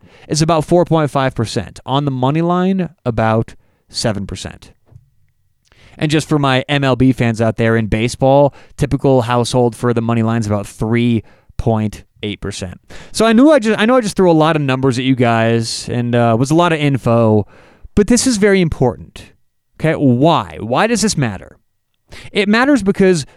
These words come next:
knowing the household lets you peek into the minds and the strategy of the sports books. It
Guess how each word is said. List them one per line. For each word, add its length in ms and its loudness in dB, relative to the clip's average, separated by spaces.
knowing 580 2
the 100 0
household 800 2
lets 280 0
you 120 6
peek 440 -4
into 240 -2
the 100 -2
minds 680 -2
and 160 -4
the 40 0
strategy 920 -4
of 160 -6
the 80 -4
sports 340 0
books. 460 -8
It 120 -6